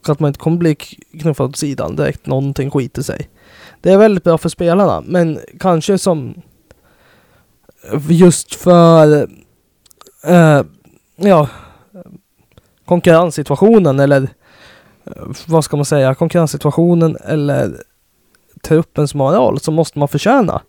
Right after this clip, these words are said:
Man kan inte, om man vet att man har lite sämre anfallare, kan man, så kanske man ska för truppens skull förstärka, men försöka förstärka med en anfallare som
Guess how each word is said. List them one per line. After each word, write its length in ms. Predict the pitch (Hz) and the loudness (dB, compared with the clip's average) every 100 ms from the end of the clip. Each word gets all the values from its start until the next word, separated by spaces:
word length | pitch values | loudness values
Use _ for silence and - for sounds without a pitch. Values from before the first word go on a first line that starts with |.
| _ - _ | _ -20 _
Man 200 | - 170 | -4 -2
kan 120 | 202 | 0
inte, 320 | 185 202 202 - _ 92 | 0 0 -2 -4 _ -16
om 140 | - 185 | -4 0
man 100 | 185 | 4
vet 240 | 214 226 | 4 2
att 100 | 202 | 0
man 120 | 190 | 2
har 160 | 175 175 | 4 4
lite 180 | 156 165 | 2 -2
sämre 300 | 160 143 147 | -2 0 0
anfallare, 520 | 139 156 156 - 147 - _ _ _ | -2 -2 -2 -4 -6 -12 _ _ _
kan 160 | - 180 | -4 -2
man, 300 | 175 160 - _ - | 0 -2 -8 _ -20
så 320 | 151 185 175 | -2 0 2
kanske 340 | - 185 160 | 2 0 0
man 180 | 180 175 | 0 -2
ska 280 | - 170 147 | -2 0 0
för 320 | - 147 143 | 0 -2 -2
truppens 460 | - 185 202 156 147 | -2 -2 -2 -4 -6
skull 340 | - 135 139 - _ _ _ _ _ | -6 -6 -6 -10 _ _ _ _ _
förstärka, 580 | - 180 - 196 214 190 | -4 -2 4 4 4 2
men 280 | 160 147 - - | 0 0 -4 -10
försöka 380 | 165 214 262 262 | -4 2 2 2
förstärka 380 | 214 - 170 175 | 0 2 0 0
med 100 | 156 | 0
en 60 | 156 | 0
anfallare 380 | 139 151 151 | 0 0 0
som 280 | 147 151 147 | -2 -4 -6